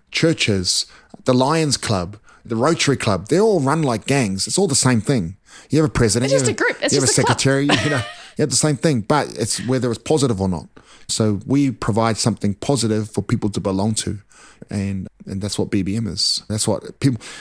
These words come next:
Speaker 1: we all have an innate sense in us. We want to belong to something. We want to belong.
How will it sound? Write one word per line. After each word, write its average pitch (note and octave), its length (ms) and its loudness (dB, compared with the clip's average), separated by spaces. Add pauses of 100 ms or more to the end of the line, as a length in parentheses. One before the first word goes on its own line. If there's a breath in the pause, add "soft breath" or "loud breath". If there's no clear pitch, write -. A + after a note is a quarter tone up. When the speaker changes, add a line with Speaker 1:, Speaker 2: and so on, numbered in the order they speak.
(100)
Speaker 1:
we C3+ 100 6
all E3+ 160 6
have C#3+ 140 0
an B2+ 120 -2
innate B2+ 360 0
sense - 380 0
in F#2+ 80 0
us. F2+ 240 -4
We B2 120 2
want C3 280 0
to B2+ 80 2
belong A#2 340 -2
to C#3+ 100 -2
something. - 380 -4 (500 soft breath)
We A2 100 -2
want A#2+ 260 0
to - 100 0
belong. F#2 460 -2